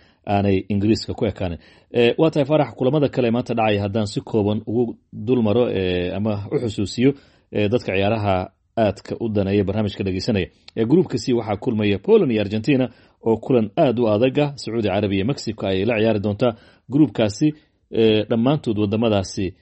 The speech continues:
fursad ayay haystaan ay ku soo gudbaan. Weliba Argentina aad baa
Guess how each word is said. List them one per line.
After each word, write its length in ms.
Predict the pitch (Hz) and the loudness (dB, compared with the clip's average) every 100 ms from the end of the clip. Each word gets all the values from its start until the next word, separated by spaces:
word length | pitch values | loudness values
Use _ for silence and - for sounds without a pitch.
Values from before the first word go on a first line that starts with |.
| _ _ | _ _
fursad 300 | - 104 131 | -6 0 0
ayay 160 | 107 104 | 2 0
haystaan 360 | 101 92 104 98 | 0 -4 -4 -4
ay 80 | 92 | -4
ku 100 | 117 | -4
soo 200 | 110 101 | -2 -2
gudbaan. 400 | 104 113 123 117 _ _ - | 0 2 2 0 _ _ -2
Weliba 220 | 113 110 | 0 2
Argentina 440 | 92 104 110 107 107 | 0 -4 -2 -2 -2
aad 100 | 98 | -2
baa 220 | 95 90 | -2 -2